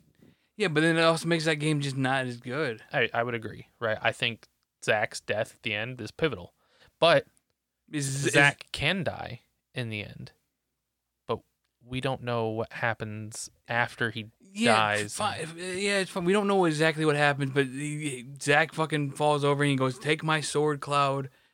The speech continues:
Speaker 1: And he fucking, which is Angeal's sword. Fucking shut up. I don't care.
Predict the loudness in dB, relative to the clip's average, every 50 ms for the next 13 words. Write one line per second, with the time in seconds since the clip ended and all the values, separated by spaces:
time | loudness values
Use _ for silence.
0 | _ _ _ -8 -6 -4 -4 -4 -4 -4 -4 -4 -4 -4 -4 -4 -4 -4 -4 -4
1 | -6 -8 -6 -4 -4 -4 -4 -4 -6 -6 -8 -8 -6 -6 -6 -6 -6 -8 -10 -12
2 | -12 -12 -12 -12 -14 -14 -14 -12 -10 -10 -10 -10 -12 -16 _ _ -20 -20 -20 -18
3 | -16 -16 -16 -18